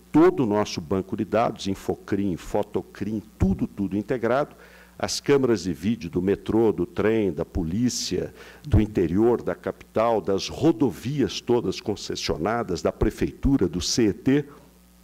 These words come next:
e com o Detecta, a gente poder se antecipar,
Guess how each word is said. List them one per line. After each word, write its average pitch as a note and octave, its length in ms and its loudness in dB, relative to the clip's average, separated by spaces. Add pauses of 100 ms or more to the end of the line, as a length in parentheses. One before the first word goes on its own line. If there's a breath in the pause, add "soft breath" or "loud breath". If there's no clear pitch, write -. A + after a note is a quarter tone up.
(480)
e A2+ 80 0
com G#2+ 240 0
o A2 60 2
Detecta, B2 760 -2 (400 loud breath)
a G2+ 140 -2
gente G2+ 320 -2
poder F#2 420 0
se - 200 -2
antecipar, G#2 840 -4